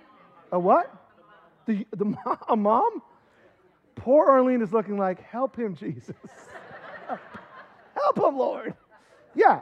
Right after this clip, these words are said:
like I said, a lamb. And it requires care.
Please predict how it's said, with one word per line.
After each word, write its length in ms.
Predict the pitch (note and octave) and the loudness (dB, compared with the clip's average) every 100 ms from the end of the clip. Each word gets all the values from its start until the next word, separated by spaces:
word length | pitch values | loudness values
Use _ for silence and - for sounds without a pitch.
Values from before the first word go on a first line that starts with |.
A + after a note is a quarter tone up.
| - | -2
like 160 | A#3+ | -2
I 60 | A#3+ | -2
said, 360 | - A4 - - _ - | 0 0 0 -12 _ -2
a 60 | |
lamb. 520 | F4+ C#5 G#4+ D3 D3 - _ _ _ _ - - - - - - - - - - | 2 2 0 -4 -10 -18 _ _ _ _ -20 -20 -20 -20 -20 -20 -20 -20 -14 -2
And 240 | C4 B3+ - _ _ _ _ _ _ - | 0 0 -4 _ _ _ _ _ _ -16
it 200 | D4 D4+ | -14 -12
requires 880 | C#4 - - B3+ C4 D4+ A#3 D3 A#2 _ _ _ _ _ _ _ _ | -12 -12 -16 -16 -12 -6 -6 -6 -12 _ _ _ _ _ _ _ _
care. 880 | - A#3+ C4+ C#4+ C4 G3 B2 G#2+ | -16 -4 2 2 2 -2 -8 -18